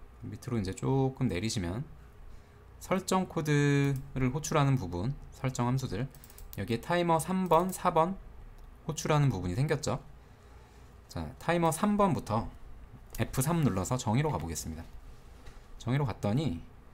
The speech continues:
네, 아까 큐브 엠엑스에서 설정한 값들이 이렇게 잘 들어가 있고요. 이건 피더블유엠의 주기를 설정하는 부분이고, 이 부분이 피더블유엠의 펄스 폭을 설정하는 부분입니다.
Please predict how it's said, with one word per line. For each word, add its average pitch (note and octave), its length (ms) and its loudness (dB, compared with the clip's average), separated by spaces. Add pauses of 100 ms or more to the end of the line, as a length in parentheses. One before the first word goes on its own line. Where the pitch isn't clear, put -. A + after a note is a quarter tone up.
(240)
네, - 180 -10 (560)
아까 A#2+ 360 -2
큐브 F3+ 280 2
엠엑스에서 G#2+ 440 0
설정한 C3 580 2
값들이 - 340 -4
이렇게 F#2+ 480 -4
잘 F2 240 -8
들어가 C#3 280 2
있고요. C#3+ 320 -2 (1200)
이건 D3 320 4
피더블유엠의 F3 800 2
주기를 G2 680 0
설정하는 A#2+ 520 0
부분이고, E2+ 540 -6 (2000)
이 A2+ 120 0
부분이 C3 560 2
피더블유엠의 C3+ 640 2
펄스 G#3 420 0
폭을 A2 280 0
설정하는 C3 480 2
부분입니다. E2+ 480 -4